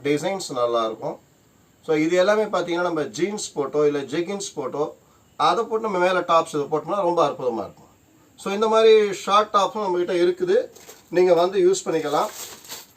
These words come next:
So இது ஒரு, இது, இது ஒரு டிசைன்ஸ். இதை பாருங்க. So இந்த மாதிரி டிசைன்ஸ்ல வந்திருக்கு. நான் அடுத்த ஷார்ட் டாப் எங்க கிட்ட இருக்க வேற டிசைன்ல என்ன இருக்குன்றதை நான் உங்களுக்கு காட்டுறேன் பாருங்க.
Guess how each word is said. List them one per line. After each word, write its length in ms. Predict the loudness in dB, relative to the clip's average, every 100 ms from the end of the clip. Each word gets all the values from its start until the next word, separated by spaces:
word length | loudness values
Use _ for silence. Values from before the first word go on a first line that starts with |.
| _
So 60 | -2 0
இது 100 | 2 4
ஒரு, 120 | 6 6 2
இது, 100 | -4 -6
இது 80 | 0 2
ஒரு 100 | 4 4
டிசைன்ஸ். 380 | 2 2 -2 -2 -12 -18 -20 -20 -20 -16 -16 -12
இதை 120 | -6 0
பாருங்க. 260 | 0 0 -4 -6 -12 -14 -16 -16 -20 -20 -20 _ -20 -12 -12 -12 _ _ -20 -20 -16 -14 -14 -16 -20 -20 -20 -18 -18 -12 -12 -12 _ _ _ _
So 60 | 0 2
இந்த 100 | 2 2
மாதிரி 180 | 2 2 -2
டிசைன்ஸ்ல 420 | -2 -4 0 2
வந்திருக்கு. 340 | 4 2 0 -2 0
நான் 180 | 2 4
அடுத்த 280 | 2 0 -4 0
ஷார்ட் 240 | 0 2
டாப் 180 | -2 0
எங்க 120 | 0 -2
கிட்ட 120 | -2 -4
இருக்க 180 | -4 0
வேற 140 | 2 2 0
டிசைன்ல 360 | -6 -4 -4 0
என்ன 80 | 0
இருக்குன்றதை 380 | -2 -6 -6 0
நான் 120 | 2 2
உங்களுக்கு 240 | 0 2
காட்டுறேன் 320 | 0 0 -10 -12
பாருங்க. 200 | -20